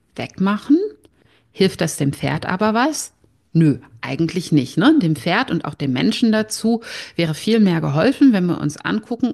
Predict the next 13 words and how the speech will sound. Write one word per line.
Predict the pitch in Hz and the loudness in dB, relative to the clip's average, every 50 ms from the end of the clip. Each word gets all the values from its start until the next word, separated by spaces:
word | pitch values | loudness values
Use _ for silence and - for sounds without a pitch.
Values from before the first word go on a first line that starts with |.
| - | -2
oh, | - - 311 311 - | -2 0 0 0 0
schau | - - 240 240 | 0 -2 -2 0
mal, | 233 190 190 226 285 311 - - - - - - - - | 0 0 0 0 -2 -4 -6 -12 -20 -20 -20 -20 -14 -6
dein | - 180 165 180 | -4 -2 -2 -2
Pferd | - - 208 202 214 220 - - | -2 0 0 0 0 -2 -4 -4
ist | - 190 185 - - | -4 -4 -4 -4 -2
pumpelgesund | - 285 285 - 254 220 196 185 156 156 175 208 240 262 - - | -2 0 0 0 0 0 -2 -2 -4 -2 -2 0 0 -2 -2 -4
und | 180 185 - | -8 -8 -8
kann | - - 190 185 - | -8 -8 -8 -8 -6
eigentlich | - 156 165 170 202 202 - - 185 175 - - - | -6 -6 -2 0 0 -2 0 -2 -4 -4 -4 -6 -8
richtig | 196 - - 185 - | -8 -6 -8 -10 -8
flink | - - 151 147 147 | -4 -2 -2 -2 0
laufen. | - 160 170 220 254 - 302 302 277 | 0 2 0 0 2 4 4 2 2